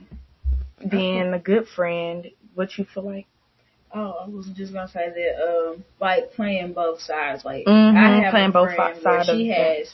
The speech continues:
Speaker 2: friends that aren't my friends, right?
Speaker 1: Mm-hmm.
Speaker 2: She, I, I don't know this, but in the past, I've had friends where we don't have the same friends.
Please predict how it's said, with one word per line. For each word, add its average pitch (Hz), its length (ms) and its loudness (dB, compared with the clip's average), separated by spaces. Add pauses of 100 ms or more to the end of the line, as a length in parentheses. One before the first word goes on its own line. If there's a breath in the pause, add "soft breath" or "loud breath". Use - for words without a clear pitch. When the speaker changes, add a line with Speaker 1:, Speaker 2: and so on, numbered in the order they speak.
Speaker 2:
friends 175 260 -14
that 147 120 -6
aren't 233 240 0
my 147 140 -10 (100)
friends, - 420 -20
right? 180 260 -4
Speaker 1:
Mm-hmm. 175 200 -12 (960)
Speaker 2:
She, - 480 -6
I, 247 520 4 (180)
I 202 100 -2
don't 175 200 -4
know 143 120 -8
this, 151 220 -12
but 185 240 -4 (300)
in 175 240 -12
the 165 80 -10
past, 170 580 -2 (100)
I've 185 160 -4
had 185 420 -2
friends 160 340 -8
where 156 200 -6
we 180 140 -14
don't 156 160 -8
have 147 240 -8
the - 60 -20
same 135 380 -16 (280)
friends. 180 440 -10